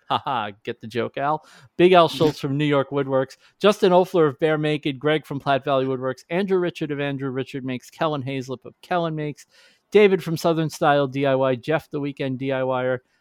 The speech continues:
Henry Davis from H T one Metalworks, Austin Saunders, the High Caliber Craftsman, and Matthew,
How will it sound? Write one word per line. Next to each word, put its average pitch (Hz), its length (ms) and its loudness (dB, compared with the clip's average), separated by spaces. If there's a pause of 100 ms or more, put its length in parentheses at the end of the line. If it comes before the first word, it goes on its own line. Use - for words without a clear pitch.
(160)
Henry 196 380 0
Davis 156 380 0
from 143 160 -8
H 143 300 -10
T 147 220 -8
one 135 280 -2
Metalworks, 143 540 -4
Austin 151 360 -4
Saunders, 139 420 -4
the 120 80 -8
High 135 180 -6
Caliber 131 460 -6
Craftsman, 135 680 -8
and 156 320 -6 (120)
Matthew, 139 800 -2